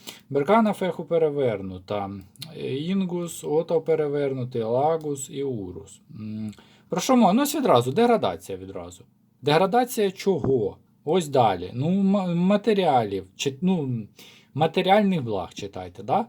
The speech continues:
Тобто, е, ну, виходить, е, виходить так, що знос дійсно літаків. Літаки там уже, схоже, далеко не нові були, і щось там от негаразди були якісь.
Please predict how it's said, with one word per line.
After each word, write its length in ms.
Тобто, 440
е, 380
ну, 120
виходить, 760
е, 440
виходить 560
так, 300
що 140
знос 460
дійсно 400
літаків. 600
Літаки 440
там 220
уже, 400
схоже, 360
далеко 400
не 140
нові 320
були, 500
і 220
щось 360
там 300
от 240
негаразди 600
були 360
якісь. 460